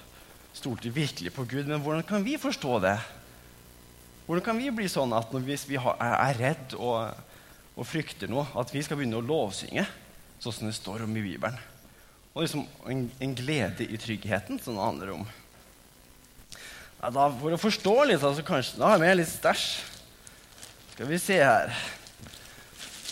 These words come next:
Der. Jeg må bare pa-, pakke litt ut da, sånn. Se her.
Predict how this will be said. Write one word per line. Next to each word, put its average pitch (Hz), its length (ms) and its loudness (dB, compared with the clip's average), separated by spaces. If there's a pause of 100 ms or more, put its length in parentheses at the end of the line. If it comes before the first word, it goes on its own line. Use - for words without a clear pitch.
(960)
Der. 185 440 4 (1600)
Jeg 113 120 -16
må 110 120 -14
bare 127 160 -6
pa-, - 260 2
pakke 151 300 6
litt 143 180 0
ut 202 220 0
da, 95 180 -2
sånn. 185 220 4 (2500)
Se 107 140 -6
her. 151 420 8